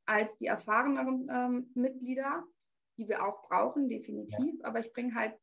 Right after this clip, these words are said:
Speaker 1: neue Perspektiven rein. Ich habe schon relativ viel Berufserfahrung mit meinen vierundzwanzig Jahren, habe relativ viel gesehen und würde diese Dinge gern reinbringen. Ich habe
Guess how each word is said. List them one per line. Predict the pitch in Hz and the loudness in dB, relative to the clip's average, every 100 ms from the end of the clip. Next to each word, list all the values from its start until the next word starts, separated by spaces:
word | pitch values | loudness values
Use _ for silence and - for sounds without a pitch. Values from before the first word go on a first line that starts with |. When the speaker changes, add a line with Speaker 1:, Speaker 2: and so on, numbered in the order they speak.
| _ | _
Speaker 1:
neue | 220 220 311 320 | 0 2 2 -4
Perspektiven | 294 277 - 262 - 262 254 | -8 -10 -8 -8 -6 -2 0
rein. | 247 247 247 | 2 2 0
Ich | 247 | -2
habe | 233 - _ _ _ | -8 -8 _ _ _
schon | 240 | 0
relativ | 247 339 330 - 269 262 - _ _ _ | 4 4 4 2 -2 -4 -12 _ _ _
viel | 269 285 | 2 2
Berufserfahrung | 233 226 277 269 262 254 226 233 233 | 0 0 -2 0 0 2 2 2 -2
mit | 233 | 0
meinen | 220 220 226 | 0 -2 -4
vierundzwanzig | 247 233 - 220 220 226 - | -6 -6 -2 -2 -2 -6 -2
Jahren, | 214 220 226 | 2 2 2
habe | 226 233 | 0 0
relativ | 240 247 - - | 2 0 -4 -12
viel | - 220 | -12 -10
gesehen | 208 214 233 269 269 - _ _ _ _ | -4 0 4 4 2 0 _ _ _ _
und | 220 220 226 - - | 0 2 2 -2 -12
würde | 226 220 247 220 | -4 2 2 2
diese | 226 214 | -2 -2
Dinge | 220 220 | -2 -2
gern | 208 202 | 0 -2
reinbringen. | 196 202 254 262 240 | 0 2 2 2 -2
Ich | 226 - | -2 -6
habe | - | -6